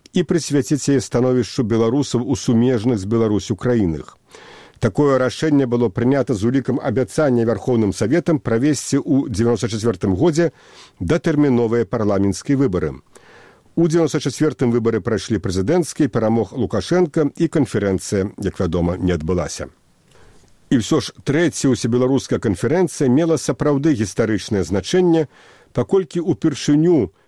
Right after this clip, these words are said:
пасля дзесяцігоддзяў антыбеларускай палітыкі ў Беларусі пацвердзіла паўнамоцтва Рады Б Н Р. Варта нагадаць, што сярод яе дэлегатаў былі ўпаўнаважаныя лідары практычна ўсіх дэмакратычных партый Беларусі,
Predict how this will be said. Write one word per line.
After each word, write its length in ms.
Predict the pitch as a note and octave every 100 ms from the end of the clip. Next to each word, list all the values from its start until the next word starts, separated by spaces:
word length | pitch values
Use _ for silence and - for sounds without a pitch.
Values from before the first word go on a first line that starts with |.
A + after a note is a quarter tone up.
| _
пасля 480 | - A#2 C3 C3+ C3+
дзесяцігоддзяў 960 | A2 A#2 A2+ F#2 A2 G#2+ E3 A#2+ B2+ D#3+
антыбеларускай 800 | C3 C3 A#2 A#2+ A#2+ A2+ - F#2+
палітыкі 540 | G2 A2+ E3 D#3 D#3+
ў 20 |
Беларусі 480 | C#3 C#3+ C#3+ D3 -
пацвердзіла 720 | A#2+ D3+ - B2 C#3+ A#2 B2
паўнамоцтва 800 | A2+ A#2 A2 G#2+ B2+ - - A2
Рады 240 | G#2+ G2 F#2+
Б 80 |
Н 80 | G2+ F#2+ F2+ D2+
Р. 80 | - _ _ - - - - _
Варта 400 | F#2+ A#2 D3 D3
нагадаць, 400 | C3 A2+ B2+ D#3
што 160 | - C#3
сярод 320 | - B2+ C3+
яе 240 | B2+ C3 G#2+
дэлегатаў 640 | A#2+ A#2 C#3+ D#3 C3+ G#2+
былі 320 | G#2 B2+ D3+
ўпаўнаважаныя 800 | - B2 B2+ B2 D3 A#2 C#3 C#3
лідары 320 | A#2+ C#3+ C3+
практычна 560 | C3 C3+ A#2+ C#3 - C3
ўсіх 480 | - D3+ - F3+ C3+
дэмакратычных 880 | A#2 A2+ A2 A2+ C3 - B2+ - -
партый 320 | A2+ F#2+ A2+ G2
Беларусі, 560 | A2+ A2 F#2+ - D2